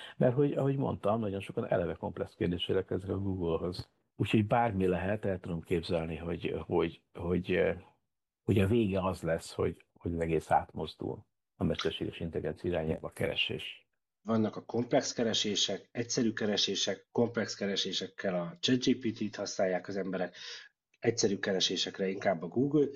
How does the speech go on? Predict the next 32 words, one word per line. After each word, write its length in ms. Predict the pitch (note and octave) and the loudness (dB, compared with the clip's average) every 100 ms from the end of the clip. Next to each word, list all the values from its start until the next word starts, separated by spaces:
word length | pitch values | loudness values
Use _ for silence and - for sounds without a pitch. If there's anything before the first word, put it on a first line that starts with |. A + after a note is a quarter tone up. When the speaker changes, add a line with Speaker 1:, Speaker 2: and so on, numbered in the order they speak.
| - - _ _ _ | -8 -20 _ _ _
Speaker 2:
Picit 360 | - C#3 - - | 0 0 -2 -10
járjuk 380 | - A2+ A#2 A2+ | 0 4 4 2
körbe, 340 | A2+ G#2+ G2 G2 | -2 -4 2 2
hogy 340 | F#2 F#2 E2+ - | 2 -2 -6 -2
mi 180 | A2 | 2
számít 400 | A2+ A#2 G2 F2 | 4 4 2 2
komplexnek, 640 | - B2+ C3 A2 - G2 - | 0 0 0 -2 -4 -8 -4
mi 100 | G2 | -2
számít 420 | - F#2 F2 E2+ | 2 2 0 -2
egyszerűnek. 680 | E2 - - E2 D#2 D#2+ - _ _ _ _ _ | -6 -4 -6 -6 -8 -12 -16 _ _ _ _ _
Speaker 1:
Igen, 280 | D#3 C#3 A#2 | 6 6 6
hát 160 | C3 | 2
ugye 220 | C3+ C3+ C3 | 2 2 2
a 60 | - | 0
kérdőben 420 | D#3+ D#3+ C3 A2 | 4 4 6 4
definiáltuk, 840 | G#2 - G2 F#2 E2+ F2+ - F#2+ | 2 0 -2 0 -2 -4 -6 -6
hogy, 360 | - - F#2 F2+ | -4 0 0 2
ö, 340 | F2+ F2+ F2+ D#2+ | 2 2 0 -2
mit 240 | F2+ - | -6 -2
jelent 360 | - F2+ F2 - - - | -2 0 -4 -8 -8 -8
az 220 | - F2 E2+ | 0 0 0
egyszerű 460 | F2 - - E2+ | -4 -4 0 0
keresés, 600 | E2 F2 E2+ - F#2 F#2 | 2 0 0 0 -4 -4
meg 120 | - E2+ | -6 -8
mit 120 | F2 | -4
jelent 300 | E2+ E2+ F2+ | -4 -4 -2
a, 180 | E2+ E2 - | -2 -2 -6
a 180 | F2+ E2 | -8 -4
bonyolultabb 580 | F2 F2+ F2+ F2+ F2+ - | -2 0 0 -2 -4 -2
keresés. 500 | G2 A2+ - A#2 - | 0 0 0 -2 0
Példákat 540 | G#2 F#2 E2+ - - | 2 6 6 4 -4
adtunk. 540 | E2 - - G#2+ E3 | -6 -6 0 2 2